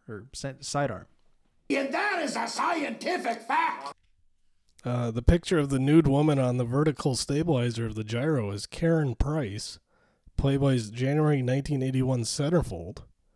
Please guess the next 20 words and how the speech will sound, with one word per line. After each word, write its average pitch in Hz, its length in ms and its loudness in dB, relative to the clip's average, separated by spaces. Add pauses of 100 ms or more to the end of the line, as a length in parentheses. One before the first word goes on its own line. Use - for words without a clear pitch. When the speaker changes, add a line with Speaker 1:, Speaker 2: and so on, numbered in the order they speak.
(340)
Speaker 1:
Ooh, 156 200 -6 (500)
current - 560 0
for 117 160 -4
the 104 100 -4
time. - 500 -4
<laughs> - 40 -14 (2500)
Speaker 3:
Yeah, 101 180 -2
so - 180 -4
it's, 107 180 -6
uh, 113 160 0
she's 120 240 -2
most 127 280 2
noticeable 120 500 2
when 117 100 2
Max 113 320 -2
first, 131 320 0 (260)
first 143 240 2
approaches 123 520 0
the 110 80 -8
machine, 107 580 -6